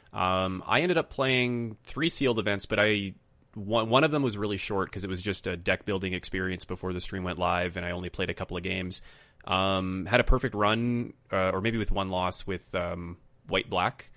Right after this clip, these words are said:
which was really good. Just, like, white black, solid removal spells and kind of thing. Like, that was a pretty easy sealed build. And then I tried, like, a white, wet, white, white, red weenie deck that just fell flat on its face. So, um,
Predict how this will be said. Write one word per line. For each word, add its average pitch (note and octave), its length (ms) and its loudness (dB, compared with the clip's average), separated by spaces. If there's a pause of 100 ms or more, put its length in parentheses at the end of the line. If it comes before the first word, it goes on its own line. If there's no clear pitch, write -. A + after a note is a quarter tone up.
(280)
which - 160 -8
was F#2+ 140 -4
really G2 180 0
good. F#2+ 240 0
Just, G#2 280 2
like, C#3+ 160 0
white F#2 260 -2
black, F#2 280 2
solid F#2+ 360 0
removal F2+ 360 -4
spells F2+ 440 -2
and F2+ 100 -8
kind F2+ 140 -4
of E2+ 60 -10
thing. F2 180 -8
Like, F2+ 140 -10
that F2+ 60 -2
was F2+ 120 -6
a F#2 40 -8
pretty F#2 280 -8
easy F2+ 160 -8
sealed F2+ 320 -4
build. F#2 300 0 (360)
And A2 100 0
then A2 60 6
I A2 60 8
tried, G#2+ 240 2
like, G2 180 0
a F2 200 -2 (600)
white, G2 480 0
wet, G2 420 0
white, A2 200 4
white, A2 280 2
red G#2 280 4
weenie G2+ 440 -2
deck D#3+ 520 -2
that G2 140 0
just G2 320 -2
fell F#2+ 260 2
flat F2+ 280 0
on F2 120 -4
its F2 120 -8
face. F2+ 460 0
So, F#2 520 0
um, F#2 340 2